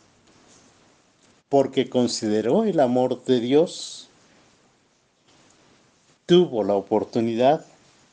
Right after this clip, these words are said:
de ser tenido como uno grande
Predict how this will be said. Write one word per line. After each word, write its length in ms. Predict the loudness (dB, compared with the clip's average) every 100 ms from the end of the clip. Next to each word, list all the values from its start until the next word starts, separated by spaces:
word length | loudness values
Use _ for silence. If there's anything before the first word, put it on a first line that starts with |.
| _ _ _ _ _ _ _ 2
de 200 | 2 2
ser 460 | 0 2 2 0 -10 _ _ _ _ _ _ _ _ _ _ _ _ _ _ _ _ _ _ _ _ _ _ _ _ _ _ _ _ _ 0
tenido 580 | 0 2 -2 -2 -6 -8 _ _ _ _ _ _ _ _ _ _ _ _ _ -6
como 540 | -2 0 0 -2 -6 _ _ _ _ _ _ _ _ _ _ _ _ _ _
uno 500 | 2 2 4 0 -4 -12 -20 _ -20 _ _ _ _ _ -20 -12
grande 640 | -4 0 0 0 -4 -6